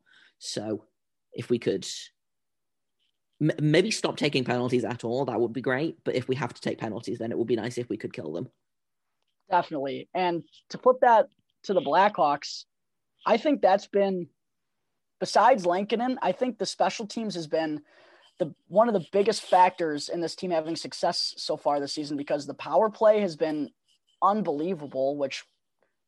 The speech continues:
Speaker 2: doesn't make sense. We don't have Toews, we don't have Dach. Somehow this year, the power play is good. And not only is it the top units going, our second unit right now is without a doubt looking better than,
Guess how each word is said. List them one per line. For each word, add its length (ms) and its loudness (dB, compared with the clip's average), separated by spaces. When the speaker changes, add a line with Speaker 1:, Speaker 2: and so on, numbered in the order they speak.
Speaker 2:
doesn't 260 4
make 140 0
sense. 340 0
We 60 -4
don't 140 2
have 160 0
Toews, 400 -2
we 100 -2
don't 140 0
have 180 -6
Dach. 300 2
Somehow 400 2
this 260 -2
year, 120 -4
the 80 -8
power 260 0
play 200 -4
is 100 -8
good. 260 -2
And 400 -4
not 200 6
only 300 4
is 140 2
it 160 2
the 100 -8
top 360 2
units 280 -4
going, 220 0
our 120 2
second 360 0
unit 320 -4
right 160 0
now 260 -2
is 280 -10
without 300 4
a 40 0
doubt 320 4
looking 240 -2
better 240 0
than, 320 -2